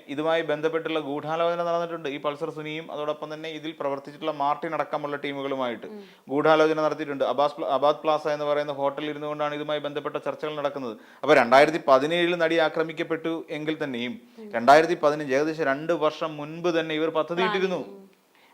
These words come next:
Speaker 1: അപ്പൊ ആ ഈ പദ്ധതി അപ്പൊ ഇത് കാവ്യ മാധവൻ അറിഞ്ഞില്ല എന്ന് പറഞ്ഞാൽ നമുക്കത് വിശ്വസിക്കാൻ പറ്റുമോ?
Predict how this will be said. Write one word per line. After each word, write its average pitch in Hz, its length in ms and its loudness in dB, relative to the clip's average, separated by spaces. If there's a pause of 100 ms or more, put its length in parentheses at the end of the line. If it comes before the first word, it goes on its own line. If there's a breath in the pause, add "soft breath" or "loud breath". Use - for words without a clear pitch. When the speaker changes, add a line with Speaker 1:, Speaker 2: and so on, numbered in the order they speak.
Speaker 1:
അപ്പൊ 170 140 10
ആ 160 220 6
ഈ 254 180 2
പദ്ധതി 196 720 4
അപ്പൊ 170 140 2
ഇത് 180 160 -2
കാവ്യ 160 340 6
മാധവൻ 175 360 4
അറിഞ്ഞില്ല 160 560 2
എന്ന് 156 160 -4
പറഞ്ഞാൽ 151 320 0
നമുക്കത് 147 300 -2
വിശ്വസിക്കാൻ 139 400 -8
പറ്റുമോ? 98 280 -14